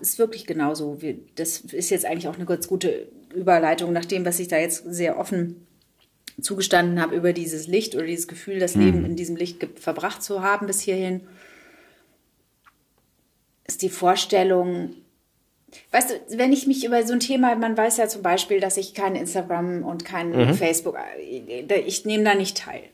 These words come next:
Speaker 1: so.
Speaker 2: Mhm.
Speaker 1: Und oft genug haben mir schon Leute gesagt, "Weißt du, vielleicht kannst du dir auch nicht vorstellen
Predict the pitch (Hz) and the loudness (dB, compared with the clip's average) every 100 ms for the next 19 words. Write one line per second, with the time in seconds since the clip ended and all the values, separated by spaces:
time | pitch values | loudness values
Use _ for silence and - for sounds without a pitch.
0 | - 160 120 - 98 156 - - _ _ | -14 -10 -8 -4 -2 -2 -4 -20 _ _
1 | 240 247 - - _ _ - 233 233 247 | 0 2 0 -10 _ _ 2 2 4 2
2 | 226 233 226 220 220 208 190 208 202 190 | 0 0 0 0 2 2 2 0 0 2
3 | 185 202 220 202 202 208 202 214 214 220 | 2 2 2 0 2 2 2 0 -4 -2
4 | 220 233 180 190 - - 214 247 - 151 | 2 4 4 0 -4 4 4 4 0 0
5 | 139 147 214 - | -2 -2 -6 -8